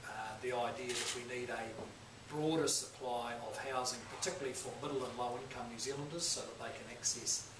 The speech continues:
uh, home ownership. Uh, I think there's a, there's still a lot of work to do to understand exactly how the detail of the planning process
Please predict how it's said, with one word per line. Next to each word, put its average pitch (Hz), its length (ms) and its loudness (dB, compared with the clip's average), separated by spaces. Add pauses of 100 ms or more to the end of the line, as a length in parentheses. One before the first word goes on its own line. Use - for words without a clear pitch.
(380)
uh, - 20 0 (200)
home - 280 0
ownership. - 400 0 (680)
Uh, - 280 0 (380)
I 117 60 4
think - 260 -2 (100)
there's - 200 -2
a, - 80 -4 (120)
there's - 140 4
still - 320 0
a - 40 -2
lot 143 160 6
of 127 120 0
work 131 240 6
to - 100 -6
do 127 220 0
to - 100 -4 (100)
understand 139 640 2 (160)
exactly 147 500 0 (100)
how 123 100 0
the - 120 -4 (100)
detail 147 680 2
of 117 120 -2
the - 180 -6
planning 135 300 -4 (100)
process - 640 0